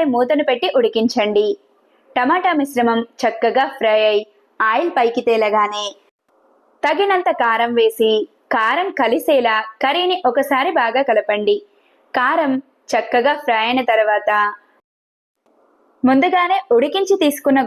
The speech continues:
గోబీ ముక్కలను వేసి, గోబీ ముక్కలు టమాటా మిశ్రమం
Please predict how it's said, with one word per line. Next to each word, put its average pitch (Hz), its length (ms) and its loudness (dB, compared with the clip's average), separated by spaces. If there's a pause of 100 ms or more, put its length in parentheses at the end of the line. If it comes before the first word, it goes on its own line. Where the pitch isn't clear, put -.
గోబీ 226 320 0
ముక్కలను 220 400 -2
వేసి, 220 300 0 (560)
గోబీ 277 340 2
ముక్కలు 247 380 0 (280)
టమాటా 285 460 0
మిశ్రమం 269 380 2